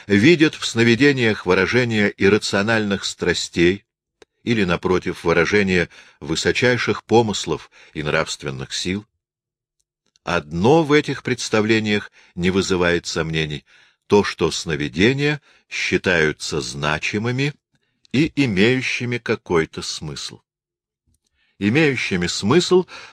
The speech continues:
потому что в них содержится какое-то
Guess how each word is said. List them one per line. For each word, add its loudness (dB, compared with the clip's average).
потому 2
что 2
в -2
них 2
содержится 2
какое-то 4